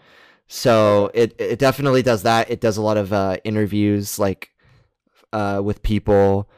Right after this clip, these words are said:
Speaker 1: like, face to face with the camera. I don't know what that's, that, is that, like,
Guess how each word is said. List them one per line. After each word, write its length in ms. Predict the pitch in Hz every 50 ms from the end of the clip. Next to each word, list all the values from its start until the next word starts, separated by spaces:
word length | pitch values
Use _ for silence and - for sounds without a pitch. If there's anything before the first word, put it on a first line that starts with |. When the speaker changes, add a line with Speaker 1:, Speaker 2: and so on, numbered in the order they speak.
| _ _ _
Speaker 1:
like, 460 | - 104 101 95 90 - - - - _ _ _ _ _ _ _ _ -
face 300 | - - 113 113 - -
to 80 | - 101
face 300 | - 107 104 104 - -
with 120 | 104 -
the 80 | - 101
camera. 440 | - - 95 92 95 95 98 98
I 100 | 95 98
don't 220 | 92 90 98 95 -
know 80 | 98
what 120 | 92 92 -
that's, 380 | 92 90 - - - - - _ _ _ _ _ _ _ _ _ -
that, 140 | - - _ - - -
is 100 | - -
that, 140 | 95 90 -
like, 160 | 85 - -